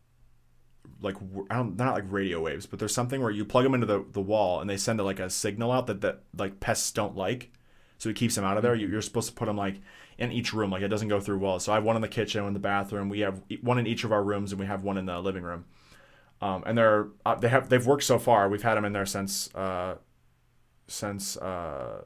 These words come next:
Speaker 1: like, right before I left for Christmas break. So, like, December twentieth, I think, is when we put 'em in. Um, but they've worked so far. One person asked her, like, they're like, "How's that working for ya?" And I was like, <laughs> and my roommate was like, "I don't know, like, because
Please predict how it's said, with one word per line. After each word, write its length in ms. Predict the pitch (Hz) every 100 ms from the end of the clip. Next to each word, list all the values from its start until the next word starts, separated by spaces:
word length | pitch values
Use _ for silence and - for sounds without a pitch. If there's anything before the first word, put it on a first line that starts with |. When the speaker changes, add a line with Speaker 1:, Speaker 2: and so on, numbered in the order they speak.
| _ -
Speaker 1:
like, 140 | 98
right 120 | 107
before 220 | 98 - 95
I 40 |
left 200 | 92 92
for 60 | 101
Christmas 320 | 98 95 95
break. 260 | 92 87
So, 120 | - 87
like, 140 | 85 - _
December 340 | 107 - 95 92
twentieth, 420 | 95 87 78 -
I 60 |
think, 220 | 78 71 87
is 80 | 87
when 100 | 76
we 60 |
put 120 | - 76
'em 60 |
in. 180 | 67 - - - - - - - - -
Um, 480 | 104 101 90 87 -
but 100 | 113
they've 140 | 127 113
worked 220 | 127 123
so 120 | 113
far. 420 | 101 107 95 95 -
One 240 | 120 156 185
person 280 | 175 160 127
asked 220 | 123 120
her, 60 | 107
like, 240 | 101 - - - -
they're 100 | 113
like, 220 | 107 101
"How's 240 | 107 143 156
that 120 | 135
working 260 | 156 180 127
for 260 | 117 101
ya?" 220 | 95 98 - - - - - -
And 100 | 107
I 60 | 113
was 160 | 104
like, 280 | 113 104 - -
<laughs> 280 | 135 123 127
and 100 | 127
my 80 |
roommate 300 | 120 123 120
was 140 | 113 110
like, 220 | 104 - - -
"I 100 | 131
don't 120 | 151
know, 200 | 151 143
like, 380 | 98 101 101 -
because 380 | 120 139 120